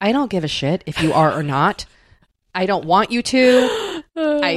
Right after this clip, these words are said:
Speaker 1: am happy if you do. It's just something that literally popped into my brain, and I realized as I was living my fully cliched New Age life here in Los Angeles that I was like, "Wonder, do I have a purpose?" As I get older, I'm just like, "Why am I here?"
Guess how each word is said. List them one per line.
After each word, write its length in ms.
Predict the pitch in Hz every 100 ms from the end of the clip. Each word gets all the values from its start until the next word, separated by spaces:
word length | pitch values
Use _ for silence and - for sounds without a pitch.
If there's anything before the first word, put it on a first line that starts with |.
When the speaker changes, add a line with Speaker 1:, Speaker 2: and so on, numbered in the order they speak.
| 240 233 226
Speaker 1:
am 100 | 160
happy 340 | 208 214 220
if 140 | 196 185
you 60 |
do. 240 | 170 208 214
It's 160 | 196 -
just 200 | 339 330
something 340 | 294 254 247
that 140 | 220 -
literally 500 | 175 202 220 214 208
popped 300 | - 175 -
into 160 | 165
my 120 | 165 156
brain, 300 | 151 151 151
and 100 | 151
I 40 |
realized 500 | 147 185 185 175 175
as 100 | 170
I 100 | 156
was 220 | 147 143
living 260 | 190 196 185
my 120 | 147
fully 560 | - _ - 269 247 240
cliched 540 | - 214 202 180 170
New 220 | 160 156
Age 260 | 147 143 -
life 280 | 131 127 131
here 140 | 135
in 100 | 135
Los 200 | 135 135 123
Angeles 400 | 120 127 127 -
that 180 | 135
I 100 | 147
was 140 | 156 165
like, 180 | 160 160
"Wonder, 320 | 151 247 370 _
do 140 | - 202
I 60 |
have 240 | 202 190 262
a 40 |
purpose?" 540 | 359 381 _ _ _ _ _ _ _
As 180 | - 302
I 60 | 339
get 140 | 330
older, 340 | 311 302 175
I'm 100 | 143
just 200 | 156 175
like, 140 | 196 190
"Why 260 | 180 269
am 140 | 359 311
I 120 | 294
here?" 320 | 226 - 127